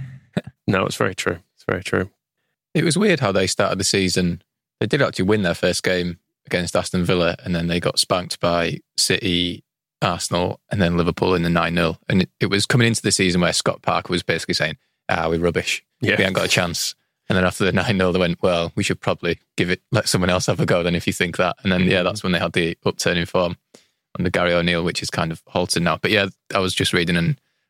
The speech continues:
Speaker 2: Athletic piece before this, and that was saying how they're massively overperforming their X G. But also it's quite confusing 'cause they were saying that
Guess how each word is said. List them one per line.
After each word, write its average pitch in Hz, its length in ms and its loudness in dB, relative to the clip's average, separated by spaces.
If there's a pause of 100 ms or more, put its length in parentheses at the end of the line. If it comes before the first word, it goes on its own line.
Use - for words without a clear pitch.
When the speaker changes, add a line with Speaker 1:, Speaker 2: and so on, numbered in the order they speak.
Speaker 2:
Athletic - 400 -2
piece 92 260 0
before 90 300 0
this, 92 200 0
and 95 100 2
that - 100 0
was 92 100 0
saying 85 240 0
how 85 140 0
they're 85 240 0 (400)
massively 92 400 -2
overperforming 87 840 -2
their 87 320 -2
X - 260 -2
G. 90 280 -2 (380)
But 135 80 2
also 123 200 2
it's - 80 -4
quite 117 200 2
confusing 107 460 0
'cause - 100 -4
they 101 120 2
were 95 60 -2
saying 90 340 0
that 87 180 0